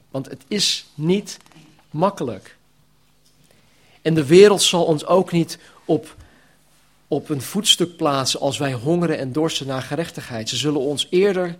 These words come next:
vervolgen, ze zullen ons eerder uitschelden als wij het juiste willen doen. Vers zeventien,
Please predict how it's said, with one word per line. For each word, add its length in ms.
vervolgen, 840
ze 140
zullen 260
ons 200
eerder 320
uitschelden 840
als 220
wij 200
het 160
juiste 360
willen 260
doen. 320
Vers 220
zeventien, 680